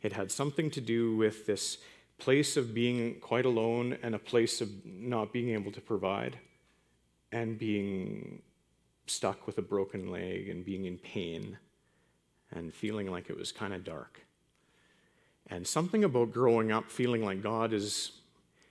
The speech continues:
is he mad at me today or not mad at me today? Like, there is this, I, you know, I grew up with this idea, like, I'm not sure what he really thinks of me. And then I got to this line, and, and when he said,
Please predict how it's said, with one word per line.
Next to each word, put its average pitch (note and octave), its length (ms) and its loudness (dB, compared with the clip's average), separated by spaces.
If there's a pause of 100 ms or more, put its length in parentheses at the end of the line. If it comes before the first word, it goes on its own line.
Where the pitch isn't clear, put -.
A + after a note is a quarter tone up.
(240)
is - 80 -12
he F2+ 60 -6
mad G#2 240 2
at D#3+ 80 2
me E3+ 140 4
today E3 260 8
or D#3 100 6
not C3 200 2
mad B2 180 2
at A2 100 0
me G2+ 140 0
today? F#2+ 220 2
Like, G2+ 180 0
there A2+ 140 4
is B2 80 4
this, C3 180 0 (300)
I, A2+ 80 4
you B2+ 340 2
know, A2+ 140 4
I G#2+ 40 4
grew C3 200 6
up C3+ 100 2
with C#3+ 80 2
this B2+ 160 4
idea, A#2 400 6
like, A2 180 4
I'm A2 120 2
not D3+ 180 2
sure D#3 480 4 (340)
what A#2+ 120 6
he A#2 40 8
really B2 280 4
thinks B2+ 320 -2
of F#2+ 80 -2
me. F#2 260 -6 (240)
And A2+ 100 -4
then A2 100 0
I A2+ 40 2
got B2+ 200 -2
to E3+ 80 -2
this D#3 200 -2
line, G2 400 -4
and, F#2 200 -8 (340)
and G#2+ 160 -2
when G#2 80 -2
he A2+ 180 -4
said, G2+ 460 -6